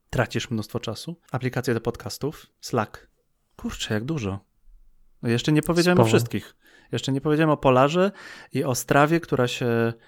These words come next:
Speaker 1: automatycznie z Polara wychodzi i, mm, aktualizuje się Strava, aktualizuje się Endomondo, Pocket, bo czasami nie mam czasu, a potem przeczytam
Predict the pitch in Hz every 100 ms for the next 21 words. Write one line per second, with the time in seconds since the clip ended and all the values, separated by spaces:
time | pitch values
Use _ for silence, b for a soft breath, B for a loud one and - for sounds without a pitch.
0 | b - 120 131 123 - 127 - 120 120
1 | 120 110 110 - 117 117 110 104 104 104
2 | 113 123 107 104 104 107 B B B B
3 | B _ 113 101 98 98 104 113 - 120
4 | 113 120 117 110 - 104 101 98 - -
5 | 143 156 135 117 123 107 107 113 107 104
6 | - - 104 113 110 104 104 113 127 156
7 | 175 _ _ 120 - - - _ _ _
8 | _ _ _ _ 123 113 - 107 110 104
9 | 104 104 104 101 - 127 - - - 113
10 | 110 117 - - 104 101 101